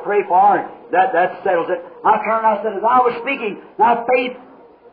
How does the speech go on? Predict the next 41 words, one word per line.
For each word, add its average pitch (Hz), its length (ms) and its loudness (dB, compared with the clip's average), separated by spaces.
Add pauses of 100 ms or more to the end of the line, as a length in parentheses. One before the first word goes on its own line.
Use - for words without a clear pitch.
(100)
I 139 80 -6
looked 175 240 0
out 240 200 2
there 226 160 2
and 240 100 -2
there 233 120 -2
was 220 140 -6
a 214 80 -4
vision. 233 420 0 (460)
I 208 240 2
seen 233 120 -6
a 226 80 0
little 240 240 2
baby 220 400 0
sitting, 220 160 0
a 202 80 -2
little 226 200 2
black-faced 233 600 -2
Mexican 214 460 -6
baby 233 380 2 (160)
with 156 120 -4
no 226 240 4
teeth. 240 280 -6 (840)
It 175 80 0
was 185 160 -4
laughing 233 360 0
at 170 200 -4
me. - 120 -10 (340)
Sitting 247 180 -2
out 247 160 0
there, 247 260 2 (100)
I 220 160 0
said, 247 180 0
"Wait 226 220 2
a 220 80 -2
minute. 190 300 -6 (1120)
Wait 302 280 2
a 294 160 -2
minute." 233 320 -8 (800)
Her 427 200 4 (240)
desperation - 1040 -4